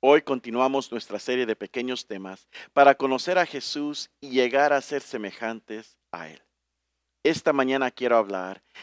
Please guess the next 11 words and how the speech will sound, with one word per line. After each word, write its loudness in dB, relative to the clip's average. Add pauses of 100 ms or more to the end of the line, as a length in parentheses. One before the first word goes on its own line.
(120)
de 6
que 4
debemos 2
de 0
invertir -4 (280)
para 4
glorificar -4
a -2
Dios -8 (300)
y -10
no -8